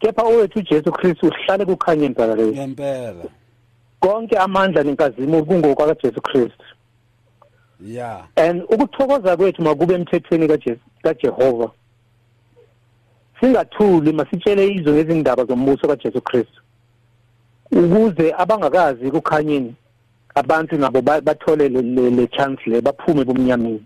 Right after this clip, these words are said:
Speaker 2: Mm.
Speaker 1: Sibashumayeze ngenkosi yokuth-, yokukhanya enguJesu Kristu.
Speaker 2: Hey, madoda.
Speaker 1: Ukuze basinde kulako oluzayo. And ngemiziba yethu masihlale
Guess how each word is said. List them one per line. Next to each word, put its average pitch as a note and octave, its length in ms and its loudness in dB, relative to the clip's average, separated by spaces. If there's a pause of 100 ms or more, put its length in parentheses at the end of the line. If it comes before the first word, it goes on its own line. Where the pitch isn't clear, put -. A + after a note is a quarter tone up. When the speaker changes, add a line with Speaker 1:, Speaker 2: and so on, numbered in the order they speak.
Speaker 2:
Mm. D#3+ 420 -4 (540)
Speaker 1:
Sibashumayeze F#3+ 760 0
ngenkosi D3+ 500 0
yokuth-, C#3 360 -2 (180)
yokukhanya C#3+ 680 0 (120)
enguJesu D3 460 -2
Kristu. - 480 -4 (300)
Speaker 2:
Hey, C#3 220 -8
madoda. G2+ 400 -18 (180)
Speaker 1:
Ukuze G3 340 2
basinde E3 640 2
kulako E3 360 0
oluzayo. B2+ 560 -2 (1500)
And D#3+ 280 0 (340)
ngemiziba F#3 540 2
yethu F3 300 -2
masihlale F#3+ 760 0